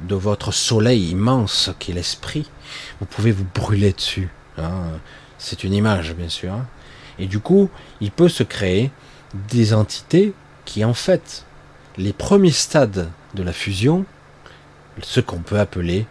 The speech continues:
l'ajusteur, l'ajusteur de pensée, et moi je dirais même un ajusteur d'être conscient. C'est plutôt la conscience qui se, qui prend forme. C'est pas vous, et c'est vous. Vous pouvez le prendre ou l'intégrer.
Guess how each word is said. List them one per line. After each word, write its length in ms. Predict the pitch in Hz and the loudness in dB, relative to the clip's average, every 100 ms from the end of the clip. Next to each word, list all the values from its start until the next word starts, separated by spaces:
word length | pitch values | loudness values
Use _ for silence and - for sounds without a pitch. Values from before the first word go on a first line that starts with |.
| - | -6
l'ajusteur, 680 | 92 82 90 - 101 101 - - - - - | -4 -4 -6 -2 -2 -2 -8 -20 -20 -20 -14
l'ajusteur 600 | 92 92 90 - 104 104 | -6 -6 -6 -4 -2 -2
de 80 | 90 | -2
pensée, 560 | 85 92 92 - 123 123 - - | -6 -6 -4 -4 -4 -6 -10 -8
et 60 | |
moi 140 | 101 104 | -2 -2
je 100 | 90 | -4
dirais 380 | 87 98 110 107 - | -4 -2 -2 -4 -6
même 260 | 104 104 95 - | -2 0 0 -2
un 240 | 101 101 | 0 2
ajusteur 560 | 123 104 101 - 110 87 | 2 0 -4 -2 -2 0
d'être 480 | 92 - - - 85 - | -2 -4 -12 -12 -14 -8
conscient. 500 | 98 87 - 95 73 - - - - | -4 -2 -2 -2 -4 -10 -20 -20 -12
C'est 220 | - 113 | -4 -4
plutôt 320 | - - 143 | -4 0 2
la 80 | 110 | 2
conscience 680 | - 92 - - 98 80 - | 0 -2 0 2 0 -2 -8
qui 140 | - | -8
se, 140 | - - - | -8 -8 -14
qui 140 | - 110 | -8 -6
prend 240 | - 98 | -4 -4
forme. 480 | 90 - 104 71 73 - - - - - - - - - - | -4 2 2 2 -6 -14 -20 -20 -20 -18 -16 -18 -20 -20 -14
C'est 240 | - - | -6 0
pas 160 | 120 117 | 4 4
vous, 300 | 110 160 233 - - | 4 4 2 -6 -10
et 60 | 127 | 0
c'est 200 | - 165 | 2 2
vous. 300 | 120 120 135 - - - - - | 2 0 0 -8 -20 -20 -18 -6
Vous 100 | 107 | -6
pouvez 460 | - 101 120 120 | -2 4 6 6
le 140 | 92 101 | 2 -2
prendre 420 | - 160 202 170 - | -2 2 2 2 2
ou 120 | 113 | 4
l'intégrer. 640 | 113 113 110 117 101 90 | 4 4 2 0 2 -2